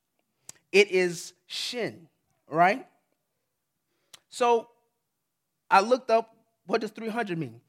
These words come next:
It means divine deliverance. Divine deliverance. Twenty-one means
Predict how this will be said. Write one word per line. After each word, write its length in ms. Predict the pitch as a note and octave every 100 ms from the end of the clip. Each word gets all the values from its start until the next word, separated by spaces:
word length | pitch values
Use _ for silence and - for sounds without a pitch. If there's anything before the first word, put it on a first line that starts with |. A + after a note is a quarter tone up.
| _ _
It 140 | D#4 E4
means 260 | B3+ F#3+
divine 640 | D#3+ F#3 C#3+ G#3+ A#3 A#3+ A#3
deliverance. 800 | G3+ G3 D#3 B2 C#3 - - - _ _ _ _ _ _ _ _ _ _ _ _ - _ C#3
Divine 760 | F#3 E3 D3 G#3+ A3 A#3 A#3 - -
deliverance. 840 | F3+ G3+ G#3+ F3 D#3 F#2 - - - _ _ _ _ _ _ -
Twenty-one 600 | A#3 C#4+ D4+ C#4+ C4+ A#3
means 500 | G#3 G3 F#3+ -